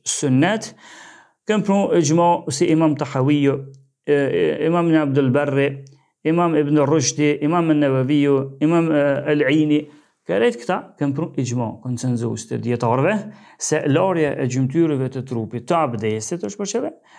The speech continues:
larja nga tri herë është veç, është veç sunnet. Prej argumenteve kem pru fillimisht hadithin që vjen, e, prej argumenteve nga suneti i pejgamberit sallallahu alaihi wasallam, se një punon nga Kur'ani, ixhma dhe nga suneti.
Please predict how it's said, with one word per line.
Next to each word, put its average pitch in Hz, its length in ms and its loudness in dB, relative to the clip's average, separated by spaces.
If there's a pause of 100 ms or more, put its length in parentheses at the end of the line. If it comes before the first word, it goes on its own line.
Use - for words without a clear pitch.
(140)
larja 139 440 2
nga 156 200 0
tri 151 160 -4
herë 139 300 -2
është 135 260 -4
veç, 123 300 -4 (720)
është 120 320 -10
veç 127 320 -6
sunnet. 107 560 -2 (1400)
Prej 202 160 2
argumenteve 226 600 2 (560)
kem 185 180 0
pru 180 160 0
fillimisht 147 480 0
hadithin 147 460 -2 (100)
që 143 140 -2
vjen, 139 340 0
e, 127 120 -2 (360)
prej 131 140 -2
argumenteve 151 480 0
nga 160 100 2
suneti 160 400 0
i 117 80 -4
pejgamberit 113 480 -4
sallallahu 120 720 -2
alaihi 123 240 -4
wasallam, 240 380 -4 (120)
se - 140 -6
një 180 240 0
punon 151 320 0
nga 131 240 2
Kur'ani, 214 560 -2
ixhma 175 300 -2
dhe 202 100 2 (640)
nga 214 120 0
suneti. 185 520 0